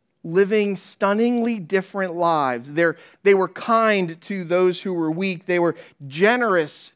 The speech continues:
to everyone, and they provided care for the sick and the poor. As a matter of fact,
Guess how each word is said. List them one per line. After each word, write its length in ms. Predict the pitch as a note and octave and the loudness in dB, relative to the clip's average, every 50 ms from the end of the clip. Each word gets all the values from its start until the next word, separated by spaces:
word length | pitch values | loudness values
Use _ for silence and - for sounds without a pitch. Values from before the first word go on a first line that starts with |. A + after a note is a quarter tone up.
| _ | _
to 380 | - - G3 F#3 F3+ F3 E3+ E3 - _ _ _ _ - | -14 -10 -8 -6 -4 -4 -6 -6 -8 _ _ _ _ 0
everyone, 760 | G3+ A3 G#3 G3+ G#3 G#3 G3 F3 E3 E3 D#3 D#3 D#3+ D#3+ E3 - - | 0 0 0 0 -2 -2 0 0 0 0 0 0 -2 -2 -4 -6 -4
and 280 | F3 E3+ E3+ E3+ E3+ | -4 -4 -4 -2 0
they 220 | F3 E3+ F3 E3+ D#3+ - _ _ | 0 0 0 0 -2 -6 _ _
provided 720 | _ - F3+ E3 D#3 F3 F3 F3 F3+ F3+ F3 E3+ E3+ D#3+ - _ _ _ _ _ _ _ _ _ _ _ _ _ _ | _ -6 -6 -4 -2 -2 -2 -2 -2 -2 -2 -2 -2 -4 -8 _ _ _ _ _ _ _ _ _ _ _ _ _ _
care 480 | - - - A#3+ B3 A#3+ G3+ E3+ D#3+ D3+ | -20 -12 -8 -4 -2 0 0 0 0 -2
for 160 | - - D#3+ | -4 -8 -8
the 100 | D3 D#3 | -8 -8
sick 440 | D3+ - - - - G3+ G3 G3+ G3 | -8 -10 -10 -4 -4 -4 -2 -2 -4
and 100 | E3+ D#3+ | -6 -6
the 60 | D3 | -8
poor. 320 | - - - A3+ G#3+ F#3 | -10 -8 -2 0 0 2
As 80 | F3+ E3 | 0 0
a 40 | G3 | 0
matter 200 | A3+ A#3 A3 G#3+ | 0 0 2 0
of 80 | F3+ | -2
fact, 540 | - - - B3+ B3 A3 F#3+ F3+ - - - | -4 -6 -4 -2 -2 -2 -2 -4 -8 -14 -20